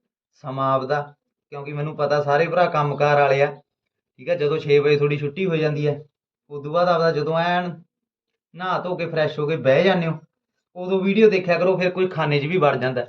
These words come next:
ਉਧਰੋਂ ਆਪਾਂ ਕੰਮ ਕਰੀ ਜਾਂਦੇ ਹੁੰਦੇ, ਉਧਰੋਂ ਵੀਡੀਓ ਦੇਖਣ ਲੱਗ ਜਾਂਦੇ ਆ। ਠੀਕ ਆ, ਫਿਰ ਬਈ ਕੁਛ ਨਹੀਂ ਦਿਮਾਗ 'ਚ ਵੜਦਾ, ਫਿਰ ਤਾਂ ਉੱਤੋਂ ਦੀ ਲੰਘ ਜਾਂਦੀਆਂ ਨੇ ਗੱਲਾਂ। ਠੀਕ ਆ, ਸੋ ਇਹਦੇ ਕਰਕੇ ਭਰਾ ਬਣ ਕੇ ਵੀਡੀਓ ਪੂਰੀ ਦੇਖਿਆ ਕਰੋ ਤੇ ਟਾਈਮ ਕੱਢ ਕੇ ਦੇਖਿਆ ਕਰੋ,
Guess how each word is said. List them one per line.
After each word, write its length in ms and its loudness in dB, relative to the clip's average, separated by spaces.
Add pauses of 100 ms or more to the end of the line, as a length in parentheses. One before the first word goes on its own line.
(440)
ਉਧਰੋਂ 220 -2
ਆਪਾਂ 140 0
ਕੰਮ 260 0
ਕਰੀ 160 4
ਜਾਂਦੇ 240 2
ਹੁੰਦੇ, 140 2
ਉਧਰੋਂ 240 4
ਵੀਡੀਓ 240 2
ਦੇਖਣ 260 0
ਲੱਗ 140 2
ਜਾਂਦੇ 240 2
ਆ। 60 0
ਠੀਕ 720 -16
ਆ, 60 -2
ਫਿਰ 240 -4
ਬਈ 160 2
ਕੁਛ 240 0
ਨਹੀਂ 140 2
ਦਿਮਾਗ 280 0
'ਚ 100 -8
ਵੜਦਾ, 320 -2 (760)
ਫਿਰ 100 -10
ਤਾਂ 100 0
ਉੱਤੋਂ 260 -4
ਦੀ 100 -2
ਲੰਘ 180 0
ਜਾਂਦੀਆਂ 320 -2
ਨੇ 100 -4
ਗੱਲਾਂ। 220 -2 (260)
ਠੀਕ 200 -4
ਆ, 100 0 (840)
ਸੋ 60 -8
ਇਹਦੇ 180 2
ਕਰਕੇ 320 0
ਭਰਾ 260 4
ਬਣ 200 0
ਕੇ 200 -2 (2250)
ਵੀਡੀਓ 380 0
ਪੂਰੀ 320 -2
ਦੇਖਿਆ 340 2
ਕਰੋ 200 0 (200)
ਤੇ 80 -18
ਟਾਈਮ 340 -4
ਕੱਢ 240 2
ਕੇ 160 2
ਦੇਖਿਆ 340 -4
ਕਰੋ, 180 -10